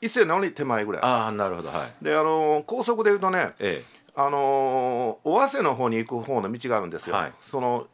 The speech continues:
Speaker 2: 伊勢に行かないで、右に行く。
Speaker 1: うん。うん、うん。
Speaker 2: 次のインターなんですね。
Speaker 1: うん。
Speaker 2: で、その多気町っていうところがあって、
Speaker 1: ええ。
Speaker 2: そこにね、東京ドーム二十四個分ね、
Speaker 1: ええ。
Speaker 2: 山を切り開いて、
Speaker 1: ええ。
Speaker 2: その、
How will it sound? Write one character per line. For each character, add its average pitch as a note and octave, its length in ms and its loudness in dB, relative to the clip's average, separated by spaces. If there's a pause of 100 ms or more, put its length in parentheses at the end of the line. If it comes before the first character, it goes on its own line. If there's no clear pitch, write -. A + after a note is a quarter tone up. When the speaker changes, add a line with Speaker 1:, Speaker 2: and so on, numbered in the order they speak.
(200)
Speaker 2:
伊 F#3+ 100 -6
勢 F#3+ 140 2
に C#3 80 -4
行 C3 80 -6
か C3 100 0
な A#2 120 0
い F#2+ 80 -6
で、 G2 100 -4
右 F3+ 300 0
に F#3+ 260 -2 (220)
行 D#3+ 100 -14
く。 - 80 -10
Speaker 1:
う A#2 60 -2
ん。 - 20 0
う - 40 0
ん、 E2 180 -6
う F2+ 40 -8
ん。 D2+ 140 -8 (240)
Speaker 2:
次 A#3 180 -4
の G#3 220 2 (220)
イ E3 80 -2
ン D3+ 80 -6
タ G#3 80 -2
ー F#3+ 40 -2
な - 60 -6
ん - 40 -8
で - 40 -12
す F2+ 60 -12
ね。 C3+ 80 -4
Speaker 1:
う C#3+ 380 -8
ん。 - 40 -12
Speaker 2:
で、 D#3+ 100 -2
そ E3+ 100 -4
の D#3 100 -2
多 D3+ 160 0
気 F3+ 80 -6
町 E3+ 140 -2
っ A2+ 60 -6
て A#2 120 -4
い G#2+ 60 -4
う G2+ 100 -4
と G#2+ 100 -4
こ A2+ 80 -4
ろ G#2+ 80 -2
が G2 80 0
あ F2+ 60 -2
っ - 20 -10
て、 - 180 -10
Speaker 1:
え F2 40 0 (160)
え。 - 20 -18 (320)
Speaker 2:
そ - 160 -12
こ C3+ 140 -4
に A2+ 80 -2
ね、 F#2+ 340 -6 (440)
東 F3 220 -4
京 D#3+ 180 0
ド C#3+ 140 0
ー - 20 -2
ム F#2 80 -8
二 D#3+ 200 -4
十 D3+ 120 0
四 D3 220 2
個 D#3+ 80 -8
分 C#3+ 280 -6
ね、 D3+ 280 -4
Speaker 1:
え F2 240 -4
え。 - 500 -14
Speaker 2:
山 D#3+ 220 2
を F#2+ 300 0
切 G#2+ 220 -10
り A2+ 120 -6
開 A2+ 300 -4
い - 20 -18
て、 F#2 260 -4
Speaker 1:
え E2+ 280 -6
え。 - 20 -20 (420)
Speaker 2:
そ A2+ 60 -10
の、 F#2+ 280 -8